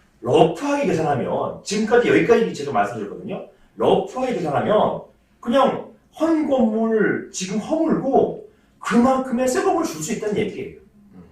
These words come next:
Speaker 2: 그죠.
Speaker 1: 예. 그러면은 비례율이 일이다.라고 한다는 얘기는 내가 큰 미친다, 미치는 게 없다는 얘기예요.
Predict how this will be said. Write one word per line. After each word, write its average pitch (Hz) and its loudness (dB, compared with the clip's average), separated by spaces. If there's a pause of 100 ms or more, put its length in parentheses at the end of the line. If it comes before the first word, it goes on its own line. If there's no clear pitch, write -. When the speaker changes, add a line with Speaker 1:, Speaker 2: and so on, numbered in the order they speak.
(160)
Speaker 2:
그죠. 95 -20 (340)
Speaker 1:
예. - -8 (200)
그러면은 233 2 (500)
비례율이 226 2
일이다.라고 208 0
한다는 196 2
얘기는 151 0 (260)
내가 185 -2
큰 - -6
미친다, 254 2
미치는 254 -6
게 220 0
없다는 180 0
얘기예요. - -10